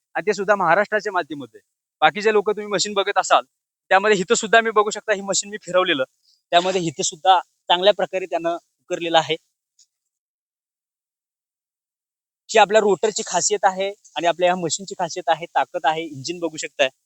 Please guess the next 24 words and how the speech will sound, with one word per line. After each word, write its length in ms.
हे 340
जे 140
काय 180
आहे, 160
ते 100
आपण 240
फ्री 160
लाईव्ह 200
डेमो 260
आणि 160
फ्री 160
डिलिव्हरी 300
दाखवतो. 440
आणि 120
ढिकळ 320
सुद्धा 220
बघू 180
शकता 280
की 100
केवढे 300
मोठे 280
हे 100
ढिकळ 320
आहेत. 220